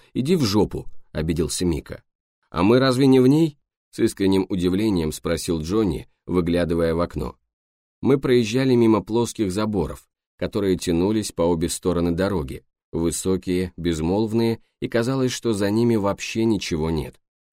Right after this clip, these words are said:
Абсолютная пустота. Как будто мы ехали на машине в какой-то гоночной компьютерной игре. В таких я всегда пытался выехать за пределы дороги, разузнать, что там есть, но там, конечно же, ничего не было.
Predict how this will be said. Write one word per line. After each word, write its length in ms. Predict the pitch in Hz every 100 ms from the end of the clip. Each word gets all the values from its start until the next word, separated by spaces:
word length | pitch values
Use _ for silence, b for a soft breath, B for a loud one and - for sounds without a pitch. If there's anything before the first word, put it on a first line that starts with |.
| _
Абсолютная 760 | 107 - 98 87 92 - 87 82
пустота. 600 | - 85 - 76 73 - _ _ _ _ _ -
Как 160 | 90 92
будто 300 | 107 - 95
мы 160 | 95
ехали 420 | 92 104 95 90
на 140 | 85 85
машине 500 | 82 - 120 98 78
в 80 | -
какой-то 480 | 76 92 87 85 - _ -
гоночной 640 | 90 92 104 98 - 98 87
компьютерной 720 | 87 78 87 85 80 82 85
игре. 360 | 85 71 - _ _ _ _ _ _ _
В 40 |
таких 360 | - 117 151 147
я 160 | 127
всегда 440 | 117 - 120 127 123
пытался 520 | 92 92 90 - 85
выехать 440 | 92 101 - 85
за 120 | 80 73
пределы 420 | 87 80 87 85
дороги, 520 | 82 101 85 65 71 _ _
разузнать, 560 | 90 95 95 92 107 95
что 220 | - 104
там 180 | 98 101
есть, 380 | 95 69 - _ _ _ _
но 180 | 95 98
там, 260 | 95 120 117
конечно 460 | 101 101 98 101
же, 120 | 90 92
ничего 380 | 87 - 92
не 220 | 95 110 73
было. 280 | 67 -